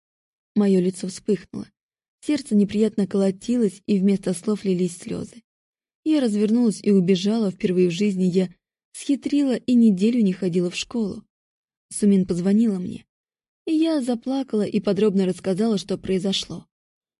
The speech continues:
Выслушав историю от начала до конца, Сумин несколько раз поколебалась, прежде чем заговорила тихим, как комар, голоском.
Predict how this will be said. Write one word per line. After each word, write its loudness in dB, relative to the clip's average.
Выслушав 2
историю -2
от -10
начала -2
до -2
конца, -4
Сумин 0
несколько 0
раз 0
поколебалась, 0
прежде 0
чем -2
заговорила 2
тихим, -2
как -6
комар, 0
голоском. -6